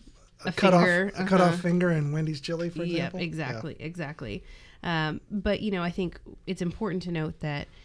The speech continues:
Speaker 1: the detection methods for foreign objects have come a long, long way in the last few years. Um,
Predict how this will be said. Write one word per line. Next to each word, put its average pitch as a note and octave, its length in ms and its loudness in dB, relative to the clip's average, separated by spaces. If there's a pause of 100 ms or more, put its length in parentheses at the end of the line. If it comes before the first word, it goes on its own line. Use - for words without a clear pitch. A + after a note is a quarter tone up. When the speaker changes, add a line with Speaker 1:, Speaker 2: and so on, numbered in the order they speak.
(220)
Speaker 1:
the E3+ 100 0
detection G3 520 -4
methods A3 380 -6
for A3 140 -8
foreign A3+ 260 -2
objects A3 420 -6
have F3 140 -8
come D#3+ 320 -4
a D#3+ 180 -4
long, D#3+ 840 0
long D3 240 -6
way C#3 400 -8 (320)
in D#3+ 100 -2
the D#3+ 60 0
last D3 300 -6
few D#3 120 -6
years. D3 500 -4
Um, C#3+ 280 -6